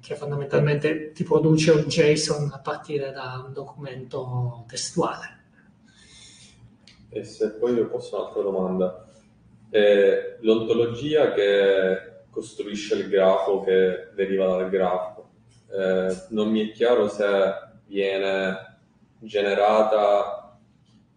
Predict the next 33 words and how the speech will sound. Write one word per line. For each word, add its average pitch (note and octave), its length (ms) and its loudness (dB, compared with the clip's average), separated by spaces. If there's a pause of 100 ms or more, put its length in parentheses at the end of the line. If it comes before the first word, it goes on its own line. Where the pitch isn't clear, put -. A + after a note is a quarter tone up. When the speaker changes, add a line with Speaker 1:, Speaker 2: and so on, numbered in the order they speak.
(180)
Speaker 2:
con G2 200 -8
un F#2+ 80 -2
approccio, G2 300 -6
diciamo, G2 500 -2
bottom G2 400 0
up, F#2+ 320 -4
quindi F#2+ 280 -4
prima G#2+ 380 0
viene G2+ 220 0
fatta G#2 240 -6
l'estrazione G2 640 -6
tramite G2 360 -2
l'L G2 640 0
L F#2+ 240 0
M, F#2 60 -6
vengono F#2+ 240 -2
estratte - 380 -8
le G2 120 -2
relazioni, G2 460 -6
l'entità, F#2+ 300 -6
e G2 140 -2
poi G#2 100 -2
da G2 120 0
questo G2+ 320 -6
viene G2 160 -4
definita G2 400 -10
l'ontologia, G2+ 760 -4
oppure G#2 340 0
voi G2+ 100 2
avete G2+ 240 -2
definito G2 360 -14
prima G2+ 280 -10
un'ontologia G2+ 1160 -4